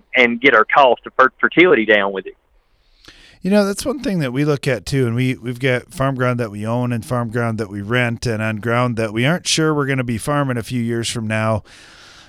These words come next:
Speaker 2: It's pretty tough to spend a lot of money building up, uh, all the land, but if we can concentrate our nutrients right around that crop, that's pretty good. What do you, what do you see? So in Alabama, you've got a, a little different climate than we've got.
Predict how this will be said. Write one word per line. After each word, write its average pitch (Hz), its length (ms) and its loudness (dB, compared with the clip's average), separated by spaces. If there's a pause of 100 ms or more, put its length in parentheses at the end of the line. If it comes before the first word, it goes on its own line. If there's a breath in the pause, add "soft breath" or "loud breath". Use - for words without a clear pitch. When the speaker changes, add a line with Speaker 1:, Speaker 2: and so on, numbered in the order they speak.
Speaker 2:
It's 113 140 -4
pretty 160 220 4
tough 151 280 4
to 123 100 -4
spend 160 340 2
a 143 60 2
lot 135 220 4
of 127 40 0
money 135 280 4
building 127 500 2
up, 131 260 2 (240 loud breath)
uh, 107 380 -4
all 202 320 8
the 151 140 6
land, 110 420 -2
but 123 160 4
if 117 120 -2
we 143 100 0
can 127 100 -10
concentrate 143 600 -2
our 113 100 -2
nutrients 131 420 -4
right 120 100 -2
around 120 180 -2
that 107 180 -8
crop, 123 300 -4
that's 104 220 -6
pretty 120 220 -4
good. 107 320 -4 (240 loud breath)
What 262 160 -2
do 359 60 2
you, 349 160 6 (100)
what 233 160 4
do 294 60 2
you 262 100 2
see? 185 300 0
So 160 220 4
in 160 100 4
Alabama, 165 560 4
you've 143 260 -2
got 160 280 6
a, 139 220 6
a 139 40 0
little 160 220 2
different 165 320 -2
climate 147 420 2
than 135 180 0
we've 123 220 -2
got. 117 380 -2